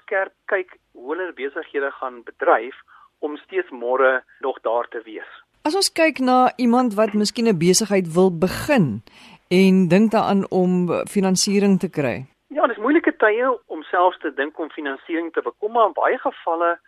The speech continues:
Speaker 1: is daar goeie redes vir finansiering, byvoorbeeld uitbreiding, waar hulle voel dat die mark is groot genoeg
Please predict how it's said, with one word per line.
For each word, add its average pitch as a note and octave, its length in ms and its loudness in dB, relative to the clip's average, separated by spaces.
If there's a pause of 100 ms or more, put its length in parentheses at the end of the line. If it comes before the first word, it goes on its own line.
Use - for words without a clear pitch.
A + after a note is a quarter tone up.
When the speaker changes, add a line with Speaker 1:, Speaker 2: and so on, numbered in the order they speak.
(340)
Speaker 1:
is A3+ 220 -2
daar F3 300 2
goeie C#4+ 360 -6
redes B2 320 -8
vir B2 100 -10
finansiering, C#3+ 640 -12
byvoorbeeld D3+ 600 -4
uitbreiding, D3 600 -4 (540)
waar B2 200 2
hulle C3 220 0 (140)
voel F3 280 -4
dat C3 280 0 (180)
die B2+ 180 -16
mark B2 300 0
is D#3+ 120 -12
groot D#3 300 -10
genoeg C3+ 520 -12